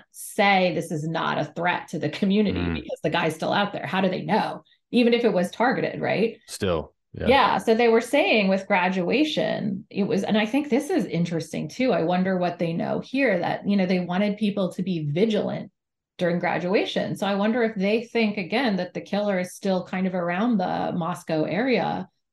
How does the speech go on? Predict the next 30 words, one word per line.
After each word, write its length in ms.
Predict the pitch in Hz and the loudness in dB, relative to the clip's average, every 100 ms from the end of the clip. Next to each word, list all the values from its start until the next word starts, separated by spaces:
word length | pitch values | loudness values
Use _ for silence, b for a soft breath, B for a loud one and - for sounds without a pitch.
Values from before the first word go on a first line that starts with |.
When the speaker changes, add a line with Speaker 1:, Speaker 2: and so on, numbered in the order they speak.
| _ _ _ | _ _ _
Speaker 1:
and 140 | - 202 | 0 2
maybe 260 | 196 196 | 2 2
attending 480 | 202 196 214 262 262 | 0 0 0 4 4
the 80 | 208 | 2
graduation 840 | 190 185 175 175 175 165 185 175 | 2 0 0 0 0 -2 -2 -4
or 60 | 165 | -4
something 420 | - 262 302 185 | -2 0 2 0
like 280 | - 139 - | -2 -4 -4
that. 180 | 135 170 | -2 0
I 80 | |
know 220 | 185 190 185 | 2 2 0
that 240 | 175 - _ | -2 -6 _
Kaylee's 580 | - 196 190 185 170 - b b _ | -4 -2 0 -2 -4 -14 b b _
mother 340 | 180 208 349 233 | 2 4 4 2
did 160 | 190 | 2
not 240 | 170 180 - | 0 0 0
want 140 | 185 | 0
to 60 | 185 | -2
have 440 | - 202 170 160 | -2 -2 -2 -2
a 200 | - 185 - | -2 -6 -4
proper 320 | 180 - 170 | -6 -4 -6
funeral 420 | 202 208 262 220 | 0 0 2 0
for 180 | - 170 | -2 -4
her 100 | 180 | -2
yet 220 | 175 170 | -2 -4
because 380 | - 208 165 160 _ _ _ _ | -4 -2 -2 -4 _ _ _ _
she 260 | - - 214 | -12 -2 0
was 220 | 202 170 | 2 0
worried 540 | 165 226 262 160 175 - | 0 0 0 -2 -6 -6
that 400 | 160 160 160 | -4 -4 -4